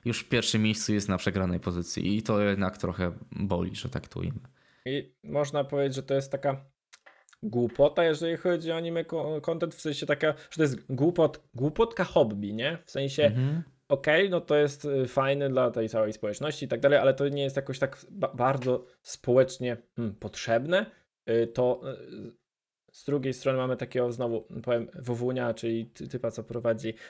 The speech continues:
Speaker 2: Pal Hajs i ja tam, y, go przez jakiś czas wspierałem i też p-, dopytywałem takie właśnie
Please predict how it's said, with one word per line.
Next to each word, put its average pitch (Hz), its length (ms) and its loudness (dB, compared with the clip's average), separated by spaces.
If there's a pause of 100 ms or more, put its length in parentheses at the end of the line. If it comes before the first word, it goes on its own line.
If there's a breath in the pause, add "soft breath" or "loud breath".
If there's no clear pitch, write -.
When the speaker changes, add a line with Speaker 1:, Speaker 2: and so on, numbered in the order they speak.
Speaker 2:
Pal 117 180 4
Hajs 147 340 4
i 127 60 -2
ja 117 140 4
tam, 113 360 -2
y, 107 580 0
go 113 160 0
przez 120 180 -4
jakiś - 180 -10
czas - 180 -8
wspierałem 175 420 4
i 139 40 -8
też 139 140 -2
p-, - 120 -18
dopytywałem 339 540 2
takie - 160 -6
właśnie 147 360 2